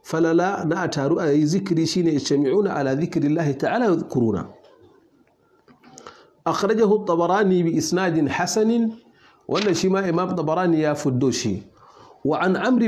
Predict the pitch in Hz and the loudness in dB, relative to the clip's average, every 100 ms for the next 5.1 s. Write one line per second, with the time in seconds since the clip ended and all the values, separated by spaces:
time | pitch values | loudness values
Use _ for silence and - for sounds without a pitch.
0 | 190 196 190 214 180 170 165 165 185 202 | 2 0 0 0 0 0 -2 -2 -2 0
1 | 180 170 165 180 156 156 160 170 151 185 | 2 2 2 0 0 -2 0 0 0 0
2 | 151 147 180 202 226 226 220 - _ _ | 0 0 0 0 0 -2 -4 -14 _ _
3 | _ - 180 185 220 170 185 170 165 208 | _ -6 -2 0 -2 0 0 0 0 2
4 | 165 165 180 156 147 190 185 165 185 156 | 4 2 2 0 0 0 2 2 2 0
5 | 160 | 0